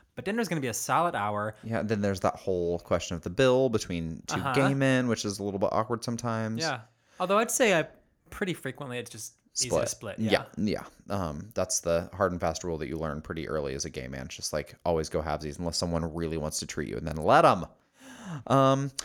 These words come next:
Speaker 2: all right, well, that's about <laughs> all the time we have this week. Um, okay, well, if people want more of My Best Friend's Journal, <laughs> we are never gonna get through this year if we keep this up. Uh, Mike, where can they find us online?
Speaker 1: They can find us on all social media at M B F J Podcast.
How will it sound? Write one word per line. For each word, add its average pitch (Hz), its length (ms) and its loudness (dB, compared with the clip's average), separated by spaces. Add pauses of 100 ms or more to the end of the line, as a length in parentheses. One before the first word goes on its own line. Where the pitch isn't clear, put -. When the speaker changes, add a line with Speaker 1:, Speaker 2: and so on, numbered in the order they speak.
(300)
Speaker 2:
all 240 140 10
right, 330 160 8
well, 170 100 10
that's 208 160 8
about 170 160 8
<laughs> - 40 8
all - 40 8
the 185 140 4 (100)
time 392 300 12
we 320 80 12 (120)
have - 220 12
this - 340 4
week. - 580 2 (680)
Um, 117 800 4
okay, 220 200 4
well, 147 160 8
if 139 80 4
people 160 200 4
want 156 120 8
more 143 120 10
of 151 60 8
My 151 60 8
Best 139 220 8
Friend's 135 240 6
Journal, 160 340 8 (300)
<laughs> - 300 -16
we 113 80 0
are 92 80 2
never 101 260 4
gonna 98 140 2
get 95 180 2
through 107 140 0
this 104 200 2
year 95 140 4
if 90 100 0
we 95 80 0
keep - 180 -2
this 107 200 4
up. 104 240 4 (460)
Uh, 123 520 8
Mike, 156 200 6
where 170 100 2
can 175 100 0
they 151 80 4
find 165 180 4
us 156 120 4
online? 156 420 4 (320)
Speaker 1:
They 143 80 -8
can 147 100 -6
find 143 300 -2
us 139 340 -2
on 147 140 0
all 156 120 0
social 135 280 -4
media 110 400 -6 (360)
at 127 200 2
M 110 100 -2
B 107 140 -4
F 107 100 -6
J 117 140 -4
Podcast. 131 560 -4